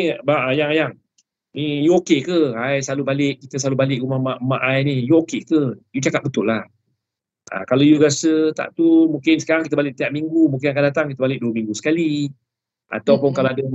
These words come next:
Speaker 1: apa benda, kita baliklah. I tanya you, kita tak mahu pasal, pasal ni menjadikan hubungan kita tegang dan sebagainya. Ah, ini perlu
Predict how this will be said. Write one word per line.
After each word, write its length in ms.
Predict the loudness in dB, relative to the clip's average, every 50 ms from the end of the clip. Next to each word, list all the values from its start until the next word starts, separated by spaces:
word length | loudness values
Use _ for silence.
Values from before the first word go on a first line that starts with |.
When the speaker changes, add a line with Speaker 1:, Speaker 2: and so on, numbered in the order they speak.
| -8 -8
Speaker 1:
apa 200 | -8 -10 -8 -8 -6
benda, 180 | -2 -2 -2
kita 400 | -4 -4 -10 -10 -8 -8 -8 -6
baliklah. 640 | -6 -6 -4 -2 0 0 2 2 2 2 0 0 0
I 80 | -2 0
tanya 240 | 0 0 2 2 0
you, 240 | 0 0 -2 -4
kita 180 | -4 -6 -6 -6
tak 160 | -6 -6 -8
mahu 220 | -8 -8 -8 -8 -6
pasal, 400 | -8 -8 -6 -4 -4 -4 -4 -6 _ _ _ _ _ _
pasal 320 | -4 -2 0 0 2 2 2
ni 140 | 2 2 2
menjadikan 480 | 0 0 0 -2 -2 -2 -2 -2 -2 -2
hubungan 380 | -2 0 0 0 0 0 -2 -4
kita 540 | -6 -10 -8 -4 0 2 2 2 2 0 -2 _ _ _ _
tegang 500 | -4 0 2 2 2 4 2 0 0 -2
dan 120 | -2 -4 0
sebagainya. 560 | 0 0 0 0 -2 -2 -2 -2 -2 -4 -4 -8 _ _ _ _ _ _ _ _ _
Ah, 140 | -10 -6 -4
ini 180 | -2 0 0 0
perlu 520 | 2 4 4 4 4 4 4 2 0 -2